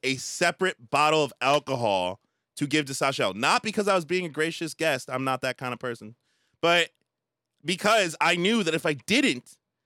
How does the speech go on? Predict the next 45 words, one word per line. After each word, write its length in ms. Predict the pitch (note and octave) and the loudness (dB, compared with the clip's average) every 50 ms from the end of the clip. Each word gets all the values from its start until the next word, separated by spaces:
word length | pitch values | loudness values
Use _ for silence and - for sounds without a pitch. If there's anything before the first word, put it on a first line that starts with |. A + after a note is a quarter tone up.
| _ _ - | _ _ -4
then 120 | F3+ F#3+ | -2 -2
somehow, 680 | F#3 - - - B3 A3+ A3+ G#3+ G3 G#3 F3 C3+ A#2 | -2 -2 -2 0 0 0 0 0 0 0 0 0 0
some 360 | A2+ - - - - B3 A#3+ A3 | -4 -6 -8 -6 -4 -2 -2 0
way, 220 | G3+ F#3+ F3 C#3+ | 0 0 0 0
magically, 720 | A2+ G#2+ G#2+ A#2+ D3+ D#3+ F3+ E3+ D#3 C#3+ - B2 G#2+ F#2 E2 _ _ _ _ - | -2 -2 -2 -2 0 0 0 0 -4 -6 -6 -6 -6 -6 -6 _ _ _ _ -2
that 220 | A#2+ D3 D#3 - | -2 -2 0 0
bottle 420 | C3 B2 B2+ C#3 D#3+ F#3+ G#3 G#3 - - | 0 2 2 2 2 2 0 0 -2 -4
is 200 | B2+ A#2+ G2+ - _ - | -6 -6 -6 -10 _ -6
disappearing 560 | C3 C3 - - - - A2+ G#2+ G2 E2 - _ _ _ _ _ _ _ _ _ _ _ - | -6 -6 -6 -6 -8 -6 -4 -4 -4 -4 -8 _ _ _ _ _ _ _ _ _ _ _ -4
i-, 140 | C3 C3+ C3+ C3 | -2 -2 0 0
i-, 120 | C3 C3 C3 - | 0 -2 0 0
in 100 | D3 D#3 | 0 0
the 80 | C#3+ | 0
night. 280 | C3 B2 A2+ G#2 F#2 - _ _ _ - | 2 0 0 0 -2 -6 _ _ _ -2
And 220 | B2+ C#3 C#3+ C3+ A#2 | 0 0 0 0 0
I 180 | A#2 A#2+ D3 | 0 2 2
have 180 | D3+ C#3+ B2 B2+ | 2 0 0 0
no 140 | C3+ C3 C3 | 0 2 2
idea 200 | C3+ C3+ C3+ C3+ | 2 2 2 2
where 80 | C3 | 2
it 80 | B2+ C3+ | 2 2
is. 160 | C#3 C#3 - _ _ _ _ - | 0 0 -2 _ _ _ _ -4
And 100 | D#3+ D#3+ | 0 2
then 80 | E3 | 2
I 80 | E3 E3 | 2 2
find 240 | - E3+ E3 E3 D#3+ | 2 2 0 0 0
Sashel 680 | - E3 D#3 D3+ - D#3+ D#3 D#3 D#3 D#3 D3+ D#3 D3 _ _ _ _ _ _ | 0 0 0 0 2 2 4 4 4 4 2 0 -2 _ _ _ _ _ _
twenty-five 460 | - - E3+ E3 E3+ D#3 D#3 D#3 D#3 | -4 -2 0 0 2 2 2 2 2
minutes 200 | D#3 D#3 D#3 C3+ | 2 0 0 0
later 280 | C#3+ D#3 D#3 D3 C#3+ C3 | 0 2 2 4 2 0
pouring 400 | B2 - - D#3+ D#3+ D#3+ D#3+ E3+ | 0 0 0 2 2 2 2 2
a 40 | D3+ | 2
bunch 200 | D#3 D#3+ D#3+ - | 0 0 -2 -2
of 60 | - | -4
people 220 | - G#3 F#3 D#3+ | -4 -2 -2 -2
shots. 600 | D#3+ - - - F#3 E3 E4 - - - - - - - - - _ _ _ - | -2 -2 0 2 2 2 2 0 -2 -4 -4 -4 -6 -10 -14 -20 _ _ _ -4
Like, 140 | - C4 - | -4 -2 0
"Yeah, 40 | B4 C5+ C#5+ C#5+ C#5 | 0 2 2 2 2
yeah, 340 | C5+ C5 C5 B4+ C5 B4 | 2 2 2 2 2 0
you 80 | B4 B4+ | 2 2
guys 100 | C5 C5 | 2 2
want 140 | A#4+ C5 - | 2 0 0
the 200 | G4+ A4+ - - | -2 -4 -2 0
shots, 280 | B4+ B4+ C5 C5 - A4+ B4+ A#4 - | 2 2 2 0 0 0 0 0 0
yeah." 240 | A3 - - - | -2 -6 -8 -10